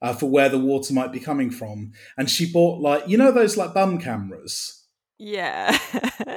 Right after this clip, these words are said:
Speaker 1: She bought one of those and was, like, putting it under the floorboards and stuff. She got really, like, Ahab tier.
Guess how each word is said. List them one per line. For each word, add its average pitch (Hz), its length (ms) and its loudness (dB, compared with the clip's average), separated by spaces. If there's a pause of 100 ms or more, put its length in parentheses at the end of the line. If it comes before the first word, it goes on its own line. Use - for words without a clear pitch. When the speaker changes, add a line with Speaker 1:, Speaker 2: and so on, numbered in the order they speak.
(120)
Speaker 1:
She 185 140 -6
bought 208 340 4
one 190 160 -4
of 175 120 -6
those 165 420 0
and 120 100 -6
was, 123 140 -8
like, 151 200 -8
putting 180 200 -4
it 180 40 -6
under 165 260 -6
the 170 80 -6
floorboards 170 520 -2
and 113 80 -10
stuff. 110 200 -12
She - 360 -14
got 147 240 0
really, 190 400 2
like, 127 220 -2
Ahab 139 580 0
tier. 98 420 -10